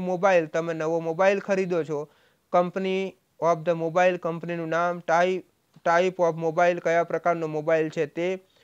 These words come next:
બજેટ કેટલામાં આવ્યો છે તે, ફંક્શન અને કાર્યો અને કલર, મોબાઈલ વિશે સંવાદ લખવાનો. આ નથી લખવાનો, સમજ માટે મેં કહ્યું છે વિદ્યાર્થી મિત્રો. આગળ નેક્સ્ટ જઈએ.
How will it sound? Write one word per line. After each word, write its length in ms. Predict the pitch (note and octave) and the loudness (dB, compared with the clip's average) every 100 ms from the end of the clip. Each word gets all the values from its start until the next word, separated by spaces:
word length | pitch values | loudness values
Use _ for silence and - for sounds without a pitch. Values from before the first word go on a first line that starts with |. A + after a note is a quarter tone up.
| _ - | _ -4
બજેટ 400 | D#3+ E3 G3 G3 | 0 2 2 0
કેટલામાં 520 | F#3 F3+ F#3 F3+ F3+ | -4 2 2 4 4
આવ્યો 220 | E3 F3 F3 | 4 4 2
છે 160 | F3 | -2
તે, 220 | D#3+ F#3 | -2 -2
ફંક્શન 440 | G3 G#3+ G#3 G#3 F#3+ | 0 0 0 0 -2
અને 180 | E3 D#3+ | -2 0
કાર્યો 400 | F#3 F#3 F3 D#3+ | 4 4 2 -2
અને 160 | D#3 | -2
કલર, 400 | - G3+ F3+ D3+ - _ _ - | 0 2 2 0 -6 _ _ -4
મોબાઈલ 380 | G3+ G3 F#3 F3 | 0 4 2 2
વિશે 280 | D#3+ E3 D#3 - - - | -2 -4 -6 -10 -12 -6
સંવાદ 320 | E3 D#3+ D#3+ | -2 0 0
લખવાનો. 360 | D#3+ - E3 | -2 -2 -4
આ 200 | E3 D3+ | -4 -4
નથી 220 | E3+ E3+ G#3+ | -4 -2 -2
લખવાનો, 360 | G#3 G#3 G#3 | -2 -2 -2
સમજ 340 | G3+ D#3+ E3+ F#3 | -4 -2 -2 0
માટે 240 | G3 G3 | 0 0
મેં 120 | G3 | 0
કહ્યું 240 | G3 F#3+ F#3+ | 0 0 0
છે 80 | |
વિદ્યાર્થી 420 | G3 F3 G3 F#3+ G3 | -4 0 2 2 -2
મિત્રો. 240 | F#3+ G3+ | -4 -6
આગળ 340 | - D#3 E3 | -4 -2 0
નેક્સ્ટ 300 | F3+ F#3 F#3+ | 2 0 0
જઈએ. 320 | F#3+ F#3+ G3 | -4 -2 -4